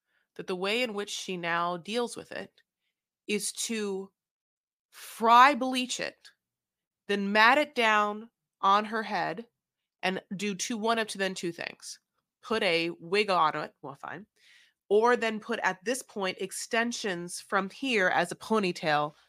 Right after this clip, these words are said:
behind her. Why I bring this up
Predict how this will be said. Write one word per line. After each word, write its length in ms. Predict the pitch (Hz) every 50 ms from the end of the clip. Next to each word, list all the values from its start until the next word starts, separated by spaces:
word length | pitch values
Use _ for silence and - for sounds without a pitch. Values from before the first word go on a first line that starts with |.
| _ _ _ _ _ _ _ _ _
behind 360 | 180 165 147 160 151 131 -
her. 120 | - - - - _ _ _ _ _ _ _ _ _ _ _ _ _ _ _ _ _ _ _ _ _ _ _ _ -
Why 300 | 180 190 190 202 226 220
I 40 | 226
bring 220 | 202 214 208 208 208
this 220 | 208 214 208 -
up 180 | 185 220 269